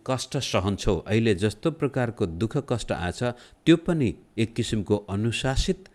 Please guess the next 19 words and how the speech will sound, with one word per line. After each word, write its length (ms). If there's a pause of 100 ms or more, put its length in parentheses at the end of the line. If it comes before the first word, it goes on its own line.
(260)
जीवनको 480
लागि 260
नै 120
पठाएको 480
हुन 220
सक्छ 320
भन्ने 300
कुरो 180
यहाँ 300 (200)
स्पष्टै 440
हामी 200
देख्छौँ। 380 (760)
ताडनाको 500
निम्ति 340
नै 160
तिमीहरू 400 (100)
कष्ट 240
सहन्छौ। 560 (360)
परम-, 400